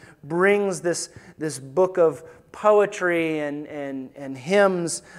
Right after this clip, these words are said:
uh, to its conclusion. It includes thanksgiving for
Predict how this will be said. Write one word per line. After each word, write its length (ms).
uh, 340
to 140
its 180
conclusion. 840
It 100
includes 680
thanksgiving 920
for 640